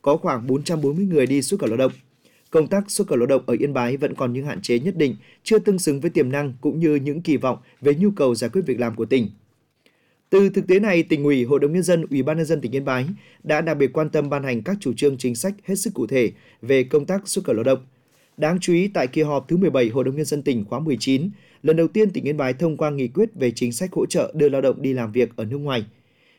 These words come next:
Theo đề án, trung bình mỗi lao động khi đi làm việc theo hợp đồng dài hạn ở nước ngoài sẽ được hỗ trợ các chi phí ban đầu với mức tối đa mười tám triệu đồng. Đối với lao động đi làm việc theo hợp đồng ngắn hạn sẽ được hỗ trợ tối đa chín triệu đồng trên người.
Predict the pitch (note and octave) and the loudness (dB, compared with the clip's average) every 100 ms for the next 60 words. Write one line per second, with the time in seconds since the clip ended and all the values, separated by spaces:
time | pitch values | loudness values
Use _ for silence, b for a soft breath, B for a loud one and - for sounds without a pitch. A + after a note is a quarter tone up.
0 | b D3+ C#3+ B2 B2+ B2+ D#3 G3+ F3+ C#3+ | b 2 4 2 0 -2 0 0 0 0
1 | C3+ B2 A2+ B2 D3 F3+ C#3+ B2 - D#3+ | 0 0 -2 2 2 2 0 0 -2 0
2 | D3 C#3+ B2 A#2+ B2 D3 C#3 A2+ B2+ B2 | 2 2 0 -2 -2 -2 -4 0 2 2
3 | A2+ B2+ B2+ B2 - b - C#3 F#3 D#3+ | 0 -4 -2 -6 -8 b -4 -2 -2 0
4 | C3 A2 B B - G3 F3+ - C3 D#3 | -2 -4 B B -4 0 0 0 0 2
5 | - E3+ - F3 D#3+ C#3 C3 D3 C#3 B2+ | 2 0 0 -2 -2 -2 -2 -2 2 2
6 | G#2+ b b B2+ C3 C3+ G3+ G#3+ C#3 C3+ | 2 b b 0 2 2 0 -2 -2 0
7 | B2+ D#3 C#3 C3 A#2+ B2 A#2+ C3 C3 B2 | 2 0 -2 0 0 -2 -4 0 0 0
8 | G#2+ - _ _ - D3+ E3 G#3+ G3 D3+ | -2 -16 _ _ 0 2 4 2 2 2
9 | D3 E3+ E3+ C3 C3 A#2 A#2+ D3+ C#3+ - | 2 2 2 2 0 0 -2 -2 0 2
10 | B2+ A#2 B2 D#3+ C3+ b b b E3 F3+ | 0 0 -4 -4 -4 b b b 0 2
11 | - F3 - - C3 D3 C#3+ - D3 D#3+ | 2 0 0 2 2 0 -2 -2 -4 -2
12 | D3 A#2+ G#2+ B2 B2 A2+ | -2 -2 -2 -2 2 2